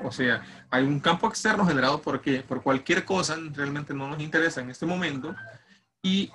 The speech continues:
nosotros movemos una carga en ese campo. Entonces queremos ver qué sucede. Bueno, no sé si se acuerdan que cuando un, había un campo y había una corriente,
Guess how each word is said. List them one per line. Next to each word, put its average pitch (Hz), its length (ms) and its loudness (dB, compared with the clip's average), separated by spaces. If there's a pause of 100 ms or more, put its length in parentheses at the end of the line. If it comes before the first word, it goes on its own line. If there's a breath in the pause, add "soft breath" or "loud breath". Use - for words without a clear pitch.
nosotros 196 720 0
movemos 180 580 2
una 190 160 0
carga 196 460 0
en 147 140 0
ese 143 180 -2
campo. 202 420 0 (1080)
Entonces 185 540 0
queremos 175 360 0
ver 160 140 0
qué - 240 -4
sucede. 208 580 0 (380)
Bueno, 135 480 -2 (540 soft breath)
no 330 140 -2
sé 214 100 0
si 208 160 -2
se 214 140 0
acuerdan 214 360 -2
que 202 280 -2 (180 loud breath)
cuando 147 420 0
un, 156 240 -6
había 151 200 2
un 208 80 0
campo 175 600 -2
y 131 320 0
había 123 280 0
una 165 160 -4
corriente, 160 580 -2